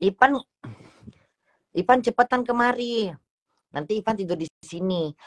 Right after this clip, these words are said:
Ipan kalau kemarinya bulan berapa rencana? Bulan Agustus. Aduh, panas-panasnya itu. Alamak, kok nggak bisa tidur di rumah?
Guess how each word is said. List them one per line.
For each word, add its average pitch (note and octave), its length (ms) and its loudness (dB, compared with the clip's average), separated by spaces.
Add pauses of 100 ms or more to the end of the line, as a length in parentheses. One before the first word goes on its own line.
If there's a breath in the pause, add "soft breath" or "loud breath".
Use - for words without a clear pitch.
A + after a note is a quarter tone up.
(340 loud breath)
Ipan A3 320 6
kalau A3+ 240 4
kemarinya G3+ 400 2
bulan A#3 240 4
berapa A#3+ 240 -2
rencana? A3+ 400 -2
Bulan G3 160 0
Agustus. G#3+ 560 -6
Aduh, C#3 320 0
panas-panasnya C#3 720 0
itu. A#2+ 320 -4 (640 soft breath)
Alamak, C#3 560 0
kok D#3 80 0
nggak C#3+ 160 6
bisa B2+ 80 -8
tidur B2+ 160 2
di B2 80 -2
rumah? E3 340 0